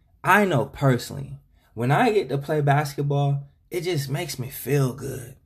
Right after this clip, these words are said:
Like, win or lose, I feel good. I look forward to doing it. I look forward to hooping and talking. And, and, I, and I really look forward to it. Every Sunday, I wake up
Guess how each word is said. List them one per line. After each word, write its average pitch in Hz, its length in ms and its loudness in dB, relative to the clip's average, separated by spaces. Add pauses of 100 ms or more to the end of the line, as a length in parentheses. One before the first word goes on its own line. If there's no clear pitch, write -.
(320)
Like, 127 320 0
win 180 320 0
or 135 200 0
lose, 139 380 4
I 113 80 -10
feel 135 380 4
good. 120 280 -4
I 120 100 -4
look 135 220 -2
forward 131 380 -2
to 135 80 -6
doing 123 380 0
it. 117 120 -6 (220)
I - 80 -10
look 131 180 -2
forward 131 420 0
to 110 220 -4 (320)
hooping 135 800 4
and 139 160 -10
talking. 131 560 -4
And, 113 240 -4 (220)
and, 160 180 0
I, 180 60 2
and 170 180 -2
I 180 80 2
really 226 300 4
look 214 160 4
forward 208 320 -2
to 127 180 -2
it. 104 80 -4
Every 240 340 2
Sunday, 226 460 -4
I 180 160 0
wake 180 300 -2
up - 340 -6